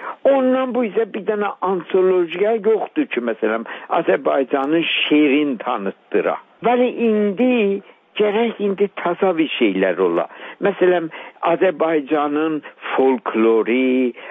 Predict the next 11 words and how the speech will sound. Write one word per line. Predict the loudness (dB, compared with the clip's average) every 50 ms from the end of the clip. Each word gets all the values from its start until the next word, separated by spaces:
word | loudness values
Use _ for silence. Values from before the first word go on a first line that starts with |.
| -10 -6 -4 -4
Azərbaycanın, | -2 0 0 0 0 0 -2 0 -2 -2 -4 -4 -4 -4 -2 -2 0 0 0 0 -2 -4 -6 -10 -16 -20 -20 -12 -4
bilmirəm, | 0 0 2 2 2 0 0 0 0 -2 -2 -4 -4
məsələn, | -6 -6 -2 0 0 2 2 0 0 -4 -6 -14 -16 -20 -14 -6 -2
e, | 0 2 2 4 2 2 0 -4 -8 -8 -6 -4 -4 -4 -4 -4 -4 0 0
hekayələri, | 0 0 2 0 0 0 0 2 0 0 2 2 0 0 -2 -2 -2 -2 0 2 2 2 2 2 0
yazanları. | 0 0 0 -2 -4 -4 -4 -4 -6 -6 -4 -4 -2 -2 0 0 2 2 2 2 -2 -6 -18 -20 -14 -8 -6
Məsələn, | -4 -2 -2 -2 -4 -4 -4
Anarda | -2 0 0 2 2 2 0 0 2 0 0 0
nə | 0 -2 -2 -6 _ -2 0
qədər | 0 2 2 0 -2 -2 -2
şey | -2 -2 -2